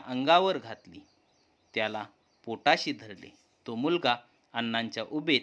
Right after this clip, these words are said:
गाढ झोपी गेला. हा प्रसंग मध्यरात्रीनंतर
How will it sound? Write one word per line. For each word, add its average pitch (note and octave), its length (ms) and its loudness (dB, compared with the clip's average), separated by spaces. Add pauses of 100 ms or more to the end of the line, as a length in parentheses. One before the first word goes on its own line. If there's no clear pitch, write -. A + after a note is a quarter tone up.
(420)
गाढ C3 300 2
झोपी A2+ 460 -12
गेला. F2+ 200 -12 (640)
हा A2 120 -2
प्रसंग E3 500 -4 (680)
मध्यरात्रीनंतर B2+ 1040 -2